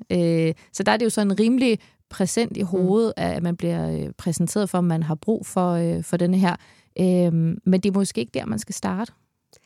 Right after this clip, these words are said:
Speaker 2: Altså, man skal måske begynde med at vide, hvad man er dækket for i forvejen. Så når man bliver tilbudt, øh, forsikringen nede i, øh,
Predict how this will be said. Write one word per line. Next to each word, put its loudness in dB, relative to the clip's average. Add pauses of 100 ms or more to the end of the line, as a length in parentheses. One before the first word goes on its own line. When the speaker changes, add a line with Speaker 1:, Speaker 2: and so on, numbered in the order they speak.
(760)
Speaker 2:
Altså, -2 (760)
man 0
skal -2
måske -2
begynde 0
med 0 (100)
at -2
vide, 0
hvad -2
man 0 (120)
er -4
dækket -2
for -6
i -2
forvejen. -4
Så -6
når -2
man -4
bliver -6
tilbudt, -4
øh, -4 (380)
forsikringen -2
nede 0
i, -2
øh, -4